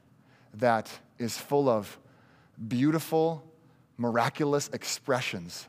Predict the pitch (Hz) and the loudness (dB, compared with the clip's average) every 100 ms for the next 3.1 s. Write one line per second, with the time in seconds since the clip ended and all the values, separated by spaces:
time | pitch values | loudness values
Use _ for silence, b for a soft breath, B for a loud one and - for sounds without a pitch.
0 | - 107 101 117 113 107 - 110 85 - | -12 -10 -6 -4 -4 -8 -6 -6 -6 -14
1 | - - - 117 107 95 - 87 - - | -14 -8 -2 -2 -2 -8 -10 -10 -12 -20
2 | B B - - - 110 101 90 - 87 | B B -10 -4 0 0 -2 -4 -6 -6
3 | - | -10